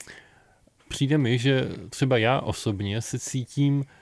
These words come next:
nechci říct bezbranej, ale moje fyzická síla je v podstatě rovna nule a je pro mě hodně komplikovaný jít s lidma do konfliktu,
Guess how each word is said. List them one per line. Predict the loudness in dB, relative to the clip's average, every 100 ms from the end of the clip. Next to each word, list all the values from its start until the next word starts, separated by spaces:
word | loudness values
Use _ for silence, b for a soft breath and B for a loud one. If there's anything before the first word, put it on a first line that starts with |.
| b b b _
nechci | -4 -4 -2 -4
říct | -4 -6 -6
bezbranej, | -4 -4 -2 -4 -2 0 0 -2 -4 -6 -2
ale | 2 2 0 -8 0
moje | 2 4
fyzická | 4 2 2 2 4 4
síla | 4 4 6 6 6
je | 4 4 2 -2 -10 _
v | -10
podstatě | -8 -2 0 0 2 2 2 0
rovna | 0 2 2 2 2 -4 B B B
nule | 4 6 6 4 0 -4 _ _ b b b b b b
a | -2 2 2 0 -2 b b _ -4 2
je | 2
pro | 2 2
mě | 4 4 4
hodně | 4 4 4 2
komplikovaný | 2 2 0 0 2 4 4 2
jít | 0 -2 -4
s | 0
lidma | 2 4 4
do | 2
konfliktu, | 0 -2 -2 -4 -6 -6 -6 -4 -2 -2